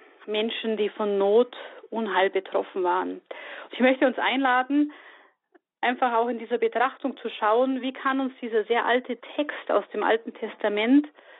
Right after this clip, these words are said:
die Erfahrung des Volkes Gottes, das in den gleichen Zusammenhängen steht zwischen Bedrohung durch die Ägypter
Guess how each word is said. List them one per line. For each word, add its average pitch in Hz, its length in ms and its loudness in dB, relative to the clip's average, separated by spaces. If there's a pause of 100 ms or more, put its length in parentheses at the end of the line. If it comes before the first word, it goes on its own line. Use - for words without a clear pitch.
(260)
die - 80 -12
Erfahrung 214 480 0
des 220 140 -6
Volkes 226 500 0
Gottes, 254 420 0 (720)
das 214 160 -6
in 220 140 -2
den 220 140 -4
gleichen 220 760 0 (160)
Zusammenhängen 226 680 0
steht 233 440 0
zwischen 220 300 -8
Bedrohung 233 640 4
durch 214 180 -2
die - 180 -2
Ägypter 226 640 0